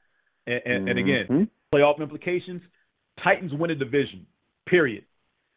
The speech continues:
Speaker 1: Regardless of what ha-, all, all the Titans need to do is win this week or next week, and no matter what the Colts do, because that's who's second place in the division, the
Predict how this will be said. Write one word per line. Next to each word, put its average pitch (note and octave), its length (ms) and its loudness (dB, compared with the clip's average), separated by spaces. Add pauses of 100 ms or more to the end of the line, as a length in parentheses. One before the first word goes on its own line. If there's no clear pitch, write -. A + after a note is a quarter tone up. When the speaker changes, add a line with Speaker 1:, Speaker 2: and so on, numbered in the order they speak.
(300)
Speaker 1:
Regardless D#3 440 2
of D3+ 60 0
what D3+ 160 4
ha-, D#3 180 -2
all, D3+ 220 2
all E3+ 140 4
the G3 80 0
Titans F3+ 260 -2
need F3 120 -6
to D#3 60 -4
do C#3+ 300 0
is C3 120 -2
win B2+ 340 -4
this E3 140 2 (100)
week G#3+ 160 -10 (160)
or C3 160 4
next C#3 320 0
week, C3+ 180 -4 (140)
and B2+ 120 0
no A#2 120 -2
matter D3+ 260 6
what C#3+ 160 0
the - 80 -6
Colts D3 380 0
do, A#2 240 -2 (520)
because A#2 240 4
that's C3 240 6
who's C3+ 160 -2
second B2+ 260 4
place B2 200 2
in B2 60 -4
the A2+ 80 -2
division, G#2+ 340 0
the F#2+ 100 -8